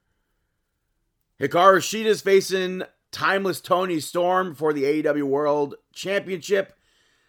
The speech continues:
Women's Championship. I'm gonna stay with Hikaru Shida. Hopefully she retains the title. Uh, I would have thought that she'd be on T V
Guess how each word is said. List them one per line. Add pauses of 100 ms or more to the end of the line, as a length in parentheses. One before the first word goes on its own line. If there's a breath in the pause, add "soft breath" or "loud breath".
(280)
Women's
Championship.
I'm
gonna
stay
with
Hikaru
Shida.
Hopefully
she
retains
the
title. (800)
Uh,
I
would
have
thought
that
she'd
be
on
T
V